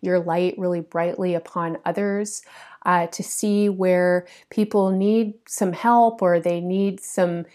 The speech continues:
cheer or they need, like, some kind of something, and a feeling that maybe you could give that or you could inspire or you could uplift. And the qualities of Leo that can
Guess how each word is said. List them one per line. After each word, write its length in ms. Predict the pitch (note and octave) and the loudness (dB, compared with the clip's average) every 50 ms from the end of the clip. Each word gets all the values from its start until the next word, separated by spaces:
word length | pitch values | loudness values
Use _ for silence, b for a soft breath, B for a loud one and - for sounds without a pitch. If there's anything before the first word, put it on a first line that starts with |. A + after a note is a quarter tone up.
| b b - | b b -18
cheer 560 | - - - B3+ B3 B3 A#3 A#3 A3+ G#3 F3+ | -8 -4 -2 2 2 2 2 2 2 2 2
or 60 | E3+ | 2
they 160 | E3 F3+ F3 F#3 | 0 0 -2 -2
need, 400 | F#3+ G3 G3 G3 G3 G3 G3 - | -2 0 0 0 0 0 -2 -2
like, 360 | F3 F3 E3+ E3+ E3+ E3 - | -2 0 0 0 0 -2 -6
some 280 | - - A3 G#3+ G#3 | -4 -2 0 0 0
kind 260 | G#3 A3+ A3+ A3 G3+ E3+ | -2 -2 -4 -2 -2 -4
of 80 | D#3+ | -4
something, 720 | - - - A3 A3 G#3+ - A3 G#3+ G#3 G#3 G3+ G3+ - | -4 -4 -2 -2 -2 -2 -2 -2 0 0 0 0 -2 -4
and 280 | - F3+ F3 F3 E3+ F3 | -4 -4 -4 -2 -2 -4
a 60 | E3+ | -6
feeling 540 | - - G#3 G#3 G#3 G#3 G#3 G3+ G3 F#3+ F3+ | -6 -4 -2 0 0 0 0 0 -2 -2 -2
that 260 | F3+ E3+ E3 E3 - | 0 0 0 0 0
maybe 300 | F3+ F3 F3+ F3+ F3 F#3 | -2 -2 -2 -2 -2 -4
you 340 | F3 E3+ E3+ F3 F3+ F3+ F3+ | -6 -6 -4 -4 -4 -4 -4
could 380 | F3+ - - E3+ E3 E3 - | -6 -6 -4 -4 -4 -4 -2
give 240 | - G3 F#3+ G3 G3+ | -2 -2 -2 0 2
that 320 | A#3+ A3 G#3+ G#3+ G#3+ G#3 F3 | 2 4 4 4 4 2 2
or 80 | E3 | 0
you 160 | E3 F3+ F#3+ | -2 -4 -6
could 160 | F#3 - F3 D#3+ | -6 -6 -6 -6
inspire 840 | D3+ D#3+ D3+ - - - G3+ G3 G#3 G#3+ G#3+ G#3 G#3 G3+ G3+ G3 F3+ | -6 -6 -8 -10 -4 0 0 2 4 4 4 4 2 2 2 2 0
or 40 | E3 | 0
you 160 | E3+ F3+ F3 | -2 -4 -6
could 140 | - F#3 - | -8 -8 -8
uplift. 640 | - - - - F#3 G#3 G#3+ G#3+ G#3+ - - - B B B B B B B B B B B _ | -8 -8 -8 -4 -2 0 0 0 -2 -6 -12 -20 B B B B B B B B B B B _
And 600 | - G3 G3 G3 F#3+ F#3+ F#3 F#3 F#3+ F#3+ F#3 F#3 - - - - - _ _ _ _ _ - | 4 6 6 6 6 6 4 2 0 -2 -4 -6 -8 -10 -14 -16 -18 _ _ _ _ _ -4
the 200 | F#3+ F#3+ G3 F#3+ | 0 2 2 2
qualities 800 | F#3+ - - - A3 G#3+ A#3 B3 C4 B3+ A#3+ A3 G3+ G3 F#3+ - | 2 -2 4 8 10 10 10 10 8 6 4 2 2 0 0 -2
of 260 | - G3 F#3 F3 F3 | 0 0 -2 -2 -2
Leo 540 | F3 F#3 F#3 G3 G3 F#3 F3+ F3 F3 F3 E3+ | -2 -2 0 0 2 2 2 2 2 2 0
that 580 | E3 E3 F3+ F3+ F3 F3 E3+ E3+ D#3+ - - | 0 0 0 2 2 2 2 0 -2 -4 -8
can 440 | - - G3+ F#3+ F3+ F3 F3 F3 - | -8 -2 0 0 0 0 0 -4 -6